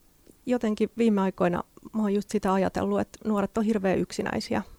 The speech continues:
Että onko se sieltä jotenkin sitten, että ne on ollut tosi tärkeitä vuosia siinä nuoruudessa, lapsuudessa, kun oli sulkua ja ei voinut nähdä ihmisiä sun muuta, että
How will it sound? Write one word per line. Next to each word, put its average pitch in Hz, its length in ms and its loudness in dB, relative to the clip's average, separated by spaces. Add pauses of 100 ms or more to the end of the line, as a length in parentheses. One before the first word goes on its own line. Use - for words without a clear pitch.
(100)
Että 233 240 -4
onko 226 120 -2
se 214 100 0
sieltä 185 340 0
jotenkin 170 300 -4
sitten, - 400 -8 (340)
että 208 180 -4
ne 214 40 2
on - 20 2
ollut 202 180 0
tosi 214 180 0
tärkeitä 202 560 2
vuosia 180 380 0 (120)
siinä 196 220 0
nuoruudessa, 190 640 2 (480)
lapsuudessa, - 640 2 (180)
kun 185 180 0 (260)
oli - 240 0 (300)
sulkua - 560 0
ja 78 180 0
ei 202 180 2
voinut 196 240 0
nähdä 196 200 2
ihmisiä 196 460 2
sun 202 140 0
muuta, 190 340 0
että - 240 -2